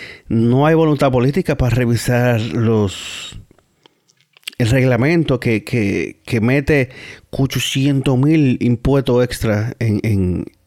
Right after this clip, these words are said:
en el galón de combustible. Porque creo que fue, sí, Ramón Alburquerque que explicó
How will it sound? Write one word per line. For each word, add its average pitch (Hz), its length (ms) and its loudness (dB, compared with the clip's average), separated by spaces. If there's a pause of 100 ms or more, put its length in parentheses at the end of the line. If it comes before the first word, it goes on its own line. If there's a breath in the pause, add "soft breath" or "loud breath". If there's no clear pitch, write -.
en 104 160 -2
el 110 80 2
galón 110 280 2
de 101 80 -2
combustible. 135 640 0 (960 loud breath)
Porque 117 1040 0 (1700 loud breath)
creo 131 140 -2
que 160 100 -4
fue, 151 180 -4
sí, 143 180 -2
Ramón 127 320 -2
Alburquerque 139 440 0
que 127 80 -2
explicó 110 680 -2